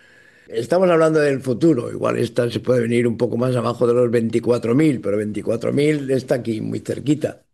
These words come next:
Si el Standard and Poor's llega a los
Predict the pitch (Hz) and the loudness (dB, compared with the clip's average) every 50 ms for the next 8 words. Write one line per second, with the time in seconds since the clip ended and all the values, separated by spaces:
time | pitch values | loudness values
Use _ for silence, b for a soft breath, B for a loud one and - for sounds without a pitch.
0 | B B B B - - - - 190 190 170 175 - 127 120 117 120 120 123 123 | B B B B -12 -8 -2 0 0 0 0 0 0 -2 -2 -2 -2 0 0 2
1 | 135 135 131 135 131 127 113 104 135 156 156 127 110 107 120 139 143 139 127 120 | 2 2 2 2 2 0 0 2 2 2 2 0 0 0 2 2 2 2 0 -2
2 | 110 104 - | -6 -8 -10